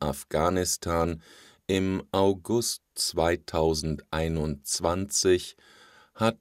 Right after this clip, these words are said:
die islamistische Terrorgruppe Al-Qaida die staatlichen Strukturen dort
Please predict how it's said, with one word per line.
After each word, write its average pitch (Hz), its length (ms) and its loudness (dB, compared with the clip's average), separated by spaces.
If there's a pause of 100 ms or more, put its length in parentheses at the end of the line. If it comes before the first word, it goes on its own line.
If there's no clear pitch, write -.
(140)
die 98 400 0
islamistische 92 1300 0
Terrorgruppe 71 1160 -2
Al-Qaida 80 1040 2 (520)
die 104 260 4
staatlichen 95 840 0
Strukturen 82 1040 0
dort 78 420 0